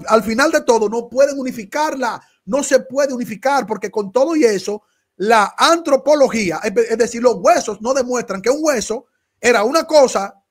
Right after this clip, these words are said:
y luego cambió a otra cosa, porque lo que están viendo es un pedazo de hueso ahí. Tienen que llegar a una conjetura, tienen que imaginarse un mundo, pero que suba un ateo acá y me lo pruebe, que le voy a abrir todos los experimentos, porque cuando, miren,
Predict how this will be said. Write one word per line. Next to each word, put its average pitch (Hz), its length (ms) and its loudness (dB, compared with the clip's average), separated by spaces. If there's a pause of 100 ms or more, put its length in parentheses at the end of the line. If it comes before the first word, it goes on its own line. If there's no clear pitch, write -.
(140)
y 240 120 -2
luego 254 220 2
cambió 233 300 -2
a 214 60 2
otra 208 220 -4
cosa, 214 280 -4
porque 196 180 -12
lo 208 80 -8
que 202 60 -10
están 240 200 -6
viendo 247 200 -2
es 240 80 -8
un 226 80 -10
pedazo 208 320 -6
de 190 60 -8
hueso 175 340 -6
ahí. 139 180 -14 (360)
Tienen 330 320 -2
que 277 100 -2
llegar 262 320 -2
a 254 100 -2
una 262 220 -4
conjetura, 240 640 -2
tienen 277 220 -2
que 311 80 -4
imaginarse 277 680 -2
un 269 100 -8
mundo, 202 520 -6 (1120)
pero 202 260 -2
que 202 100 -6
suba 226 300 2
un 262 120 -2
ateo 277 380 0
acá 214 220 -4
y 185 80 -2
me 185 100 -4
lo 175 100 -6
pruebe, 214 460 -8 (500)
que 190 120 -6
le 185 80 -2
voy 233 140 4
a 269 40 0
abrir 262 320 -4
todos 277 340 4
los 240 120 -2
experimentos, 190 580 -8 (680)
porque 190 260 -10
cuando, 196 460 -6
miren, 185 400 -6